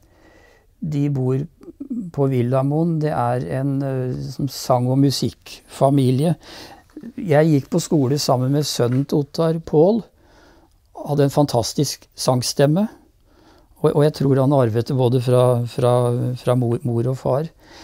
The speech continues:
Jeg kan huske et radioprogram på N R K, og jeg tror vel vi er, ja, slutten av sekstitallet.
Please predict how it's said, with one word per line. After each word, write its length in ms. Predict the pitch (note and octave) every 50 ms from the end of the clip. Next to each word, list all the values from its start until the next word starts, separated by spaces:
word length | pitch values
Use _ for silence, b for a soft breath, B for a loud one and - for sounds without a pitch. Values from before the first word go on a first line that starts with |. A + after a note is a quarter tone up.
| B B -
Jeg 160 | - C#3 -
kan 160 | - E3+ E3+
huske 420 | F3 A3+ D3+ - - - - D3 -
et 380 | - E3+ E3 - _ - - D3+ C#3
radioprogram 920 | C#3+ B2 B2 B2 B2 C3+ C#3 D#3 D#3 D#3 - F3 F3 E3 E3+ E3 F3 G#3+ A3+
på 140 | - - D#3+
N 160 | C#3+ C#3+ D3
R 100 | D#3 D#3+
K, 140 | D3+ - -
og 260 | D3+ D3+ F#3 A#3 B3 G#3
jeg 100 | F3+ E3+ -
tror 220 | E3 C#3+ C3 E3+
vel 100 | G#3+ G3
vi 80 | G3 F3+
er, 240 | C3+ B2+ C3+ C3 C3 B B B B B B B B B B B B B B B B B B B _ _ - -
ja, 160 | - F#2+ - B B B B B B B B B B B B B B B B -
slutten 340 | - - - B2+ - - C3
av 40 | C3+ -
sekstitallet. 800 | - - - - - - - C3 - D#3 D3+ C#3+ D#3+ F3+ E3+